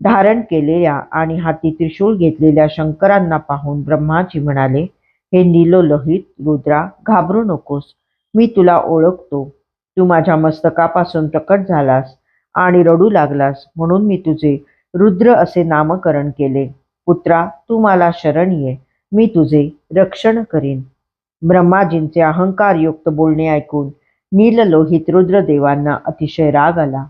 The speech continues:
त्यांनी भयंकर आणि भयदायक असा एक पुरुष उत्पन्न केला. तो शिवजींचे क्रोधरूपच होता. शिवजी त्याला म्हणाले, "काळ भैरवा,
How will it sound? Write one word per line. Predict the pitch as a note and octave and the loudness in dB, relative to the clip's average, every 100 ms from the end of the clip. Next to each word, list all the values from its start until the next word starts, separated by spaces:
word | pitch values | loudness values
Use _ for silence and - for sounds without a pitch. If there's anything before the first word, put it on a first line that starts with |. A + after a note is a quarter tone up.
| _ _ _ _ - | _ _ _ _ 0
त्यांनी | F3+ F3+ F3 | 2 4 4
भयंकर | F3+ E3 F3 F#3+ G#3 - - | 4 2 2 2 0 0 -4
आणि | D3 D3+ | -2 -2
भयदायक | D3+ E3 E3 D#3+ E3 F3 A3 F3+ | 0 2 2 4 2 2 0 -4
असा | D#3+ D#3+ | -2 0
एक | D3+ D#3 - | 0 -2 -4
पुरुष | D3+ C#3+ D3+ | -4 -4 -8
उत्पन्न | - E3 F3 F#3 | -4 -2 0 -2
केला. | F3+ C#3+ C#3 C#3 - _ _ _ _ | -2 -2 -2 -4 -8 _ _ _ _
तो | G#3 | 0
शिवजींचे | F#3+ G3 F#3+ G3 A3 G#3+ A3+ | 2 4 4 4 0 -2 -2
क्रोधरूपच | A3 G3 F#3 F#3 F3+ D#3 - G3+ - | -4 0 0 2 0 0 -2 -4 -4
होता. | D3 C3+ C3 C3+ _ _ _ _ _ | -12 -8 -10 -12 _ _ _ _ _
शिवजी | - F3 F3+ G3 | 2 2 4 0
त्याला | G3+ D3 C#3 | 0 2 2
म्हणाले, | C#3+ C#3 C3+ C3+ D#3+ F#3+ _ _ - | 0 0 0 0 -4 -8 _ _ -4
"काळ | F3 F3+ E3 | 0 2 0
भैरवा, | D3+ C#3+ C3+ C3+ | -2 -2 -2 -4